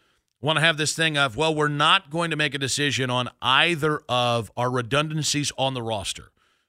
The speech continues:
which are Jared and Evan and Darius and Donovan. And I understand wanting to just say, well, let's just let, let's keep rolling the ball out there and see what happens. At the same point, they continue to back J B.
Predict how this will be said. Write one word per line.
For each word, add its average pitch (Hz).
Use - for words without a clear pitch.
which 143
are 135
Jared 143
and 175
Evan 110
and 131
Darius 147
and 143
Donovan. 123
And 147
I 151
understand 160
wanting 156
to 143
just 143
say, 147
well, 143
let's 160
just 170
let, 156
let's -
keep -
rolling 185
the 185
ball 160
out 151
there 147
and 139
see 135
what 120
happens. -
At 156
the 135
same 208
point, 165
they 160
continue 156
to 143
back 135
J 117
B. -